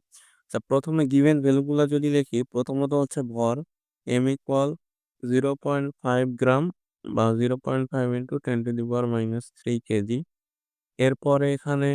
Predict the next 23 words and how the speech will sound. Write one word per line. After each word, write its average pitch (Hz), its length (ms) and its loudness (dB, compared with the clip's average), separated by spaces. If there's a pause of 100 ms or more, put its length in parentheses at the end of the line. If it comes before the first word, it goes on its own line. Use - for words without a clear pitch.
(460)
দোলনকাল 139 600 2
বা 131 180 0
টি 131 300 -4
দেয়া 135 240 2
আছে 135 160 -6
হচ্ছে 131 240 -4
দুই 123 260 0
সেকেন্ড 131 400 -4 (840)
এবং 127 340 4 (200)
বিস্তার 127 520 0 (260)
A 127 120 2 (100)
equal 135 460 -2
দেয়া 123 320 2
আছে 139 240 -4 (260)
ফাইভ 131 300 -2 (260)
সেন্টিমিটার। 123 680 -2 (1300)
এখন 143 340 0
প্রথমে 160 420 4
আমাদের 151 300 2
বের 135 180 4
করতে 139 240 -2
বলা 139 220 4
হয়েছে 139 320 -2